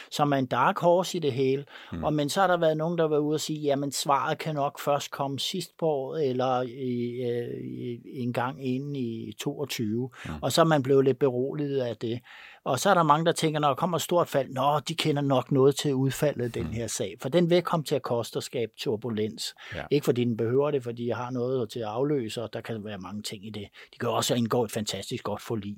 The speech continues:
Speaker 1: ikke? Så,
Speaker 2: Hmm.
Speaker 1: men der er mange, der tænker, "Nå, de ved godt noget, måske noget negativt, dem her, der sælger ud." Og så kommer der stop losses, og så forstærkes det hele, de private bliver nervøse, ikke?
Speaker 2: Ja.
Speaker 1: Så der er vi. Casen er glimrende stadigvæk set fra, fra mit bord.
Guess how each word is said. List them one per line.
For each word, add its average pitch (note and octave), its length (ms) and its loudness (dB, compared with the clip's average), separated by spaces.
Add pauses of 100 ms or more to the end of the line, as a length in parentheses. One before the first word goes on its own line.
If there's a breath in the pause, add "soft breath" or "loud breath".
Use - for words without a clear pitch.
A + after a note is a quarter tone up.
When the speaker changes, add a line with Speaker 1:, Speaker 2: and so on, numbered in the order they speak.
Speaker 1:
ikke? B2+ 180 -8
Så, G#2+ 180 -6
Speaker 2:
Hmm. D#2+ 80 -8 (560 loud breath)
Speaker 1:
men B2+ 180 0
der C3+ 60 4
er D3 60 4
mange, D3 180 4
der D3 60 2
tænker, C3 220 -2
"Nå, C3 260 0
de C3+ 80 -2
ved C3 120 0
godt A#2 220 -4
noget, A#2 280 -4
måske A#2 520 -6
noget A2+ 180 -4
negativt, G#2 520 -6
dem G2 140 -8
her, G2 160 -14
der G#2+ 100 -10
sælger G2+ 300 -8
ud." G2+ 100 -8 (360 loud breath)
Og - 100 -2
så D3 100 4
kommer C#3+ 220 4
der A#2+ 40 2
stop A2+ 280 0
losses, A2+ 500 0
og A2 160 -2
så A#2+ 100 -6
forstærkes A#2+ 680 -4
det A2 140 -2
hele, G#2+ 300 -4
de G#2+ 120 -8
private G#2 440 -8
bliver G#2+ 180 -6
nervøse, G2+ 500 -10
ikke? E3+ 120 -10 (120)
Speaker 2:
Ja. - 100 -4
Speaker 1:
Så A2+ 140 -6 (320 loud breath)
der E3 80 4
er B2+ 220 6
vi. C#3+ 260 6 (120)
Casen D3 340 2
er B2 280 4
glimrende B2 440 -4
stadigvæk A2+ 300 -6
set - 240 -10
fra, A2 280 -10 (140)
fra A2 100 -8
mit G#2+ 240 -8
bord. A2 200 -12